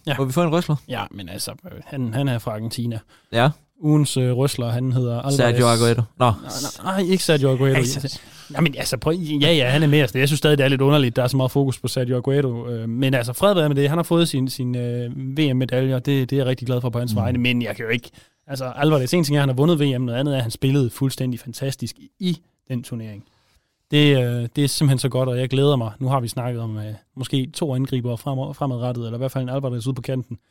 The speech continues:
Speaker 1: Det, øh, det kunne godt blive sådan noget, fordi jeg, hvor var det godt, altså. Hvor var det simpelthen godt.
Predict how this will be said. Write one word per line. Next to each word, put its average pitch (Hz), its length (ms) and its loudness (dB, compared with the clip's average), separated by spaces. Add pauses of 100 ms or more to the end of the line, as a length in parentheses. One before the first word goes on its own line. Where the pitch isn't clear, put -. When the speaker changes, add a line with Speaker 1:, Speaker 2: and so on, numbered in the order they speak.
(480)
Speaker 1:
Det, 127 340 0
øh, 110 120 -8
det 139 80 0
kunne 123 100 -2
godt 127 160 0
blive 120 120 -4
sådan 123 120 -4
noget, 120 160 -4
fordi 113 100 -6
jeg, 110 100 -8 (400)
hvor 123 100 -4
var 131 120 0
det 127 80 -4
godt, 107 280 -8
altså. 123 240 -14
Hvor 143 100 -2
var 156 120 6
det 151 60 2
simpelthen 131 280 0
godt. 117 220 -4